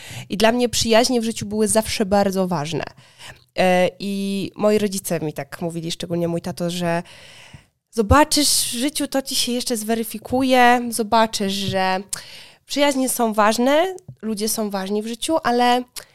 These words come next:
że nie ma co aż tak się przywiązywać, że nie ma co oddawać swojego po prostu serca na dłoni,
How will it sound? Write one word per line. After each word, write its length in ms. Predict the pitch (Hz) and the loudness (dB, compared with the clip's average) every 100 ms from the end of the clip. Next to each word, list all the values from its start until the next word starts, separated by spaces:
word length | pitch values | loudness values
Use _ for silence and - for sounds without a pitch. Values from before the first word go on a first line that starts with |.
| _ _ _ _ _ _ _ - | _ _ _ _ _ _ _ -6
że 120 | 220 | -2
nie 400 | 240 247 254 262 | 0 0 2 2
ma 200 | 269 269 | 2 0
co 260 | - 269 233 | 0 -2 0
aż 180 | 220 | -2
tak 360 | - - 220 - | -4 -2 -2 0
się 180 | - 247 | -4 -4
przywiązywać, 960 | - 233 233 214 185 180 180 185 - - | -6 -6 -6 -6 -8 -8 -8 -8 -10 -8
że 160 | 202 | -4
nie 160 | 220 226 | -2 0
ma 100 | 269 | -2
co 120 | - | 0
oddawać 600 | 226 220 208 247 247 254 | 0 2 4 4 4 2
swojego 600 | - - 226 226 226 226 | 0 2 2 2 4 2
po 120 | 220 | 0
prostu 420 | 208 226 - - 233 | -4 -4 -4 -6 -2
serca 640 | - 247 233 240 - 233 | 2 6 6 4 2 2
na 140 | 226 | 4
dłoni, 720 | 220 226 214 202 196 196 240 | 2 4 2 2 2 0 -2